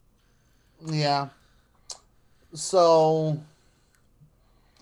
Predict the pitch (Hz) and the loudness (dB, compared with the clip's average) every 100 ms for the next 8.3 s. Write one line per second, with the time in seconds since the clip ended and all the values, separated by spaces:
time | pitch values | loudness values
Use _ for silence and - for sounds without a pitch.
0 | _ _ _ _ 156 190 226 170 185 233 | _ _ _ _ -8 -4 -2 0 2 2
1 | 247 214 240 208 190 185 208 190 160 160 | 0 -2 -2 2 4 4 2 2 -2 4
2 | 185 180 185 185 185 180 247 190 143 147 | 6 6 2 4 4 4 0 0 0 2
3 | 160 - 208 196 160 151 - _ _ _ | 2 2 -2 -2 -4 -8 -14 _ _ _
4 | _ 214 180 165 170 170 151 143 151 151 | _ 4 6 8 8 6 -2 -4 0 2
5 | 143 - _ _ _ _ _ 156 151 147 | 0 -6 _ _ _ _ _ -4 -2 -2
6 | 143 131 - 143 156 156 - _ _ _ | -4 -6 -4 0 0 0 -10 _ _ _
7 | _ _ _ _ _ _ 147 139 131 123 | _ _ _ _ _ _ 0 0 0 -4
8 | 123 123 120 | -6 -12 -20